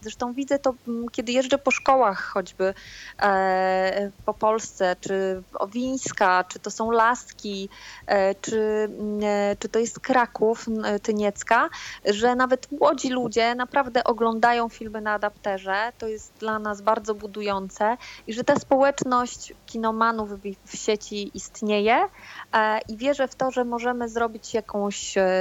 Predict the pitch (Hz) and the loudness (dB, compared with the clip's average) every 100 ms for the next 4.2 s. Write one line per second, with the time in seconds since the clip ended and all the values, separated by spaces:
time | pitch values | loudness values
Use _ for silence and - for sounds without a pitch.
0 | 185 185 190 - - _ _ - - - | 2 0 -4 -10 -20 _ _ -20 -10 2
1 | 311 349 285 254 233 226 - 220 208 208 | 4 6 6 4 6 4 4 2 4 4
2 | - - - - 196 190 190 196 - 226 | 0 -14 -4 2 4 6 2 0 -2 -2
3 | - 214 208 214 226 233 - 220 202 208 | -4 -2 2 4 4 2 -2 -2 2 2
4 | 202 | 2